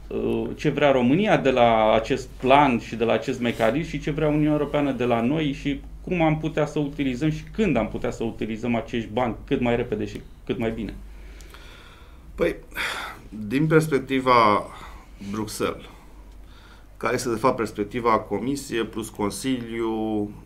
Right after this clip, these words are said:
Speaker 2: Consiliul însemnând punctul de, de consens între statele nordice, statele sudice, statele estice.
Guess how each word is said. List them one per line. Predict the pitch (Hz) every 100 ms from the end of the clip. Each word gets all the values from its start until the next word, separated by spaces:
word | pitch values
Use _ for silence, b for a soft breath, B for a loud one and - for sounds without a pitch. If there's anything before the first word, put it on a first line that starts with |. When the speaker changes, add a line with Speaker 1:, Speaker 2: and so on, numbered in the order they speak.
| - - - - - -
Speaker 2:
Consiliul | 104 101 110
însemnând | 110 104 101 107 113 107 90 - - -
punctul | 120 117 107 90
de, | 104 104 101 98 - - 92 87
de | 101 98
consens | - 95 98 117 110 104 - - B B B B
între | 101 92 90
statele | - 110 101 98 95
nordice, | 123 127 104 - 95
statele | 107 101 92 87
sudice, | - 101 90 98
statele | - 104 92 92
estice. | 101 - - -